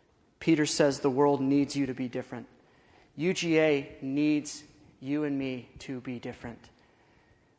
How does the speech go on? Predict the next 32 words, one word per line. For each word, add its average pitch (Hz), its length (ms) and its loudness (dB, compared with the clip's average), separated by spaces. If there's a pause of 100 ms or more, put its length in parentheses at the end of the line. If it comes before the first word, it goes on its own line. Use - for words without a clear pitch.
R 156 140 6
U 170 180 6
F 156 240 4
needs 147 300 0
you 156 80 -2
to 143 100 -6
be 143 140 -2
distinct. - 800 -8 (1040)
Your 151 140 0
roommates 151 500 -2
need 143 440 0
you 131 240 -10
to 127 80 -10
be 127 200 -10
distinct. 117 680 -8
They 135 120 2
need 143 400 2
you 147 120 2
in 131 220 0
that 127 200 -4
suit. - 400 -2
They 135 140 2
need 147 340 4
you 147 140 2
holy. 135 560 -2 (3000)
Let's 160 120 -10
close 147 300 0
with 127 80 -12
a - 40 -12
couple 135 280 -8
of 120 60 -6
stories. 120 560 -4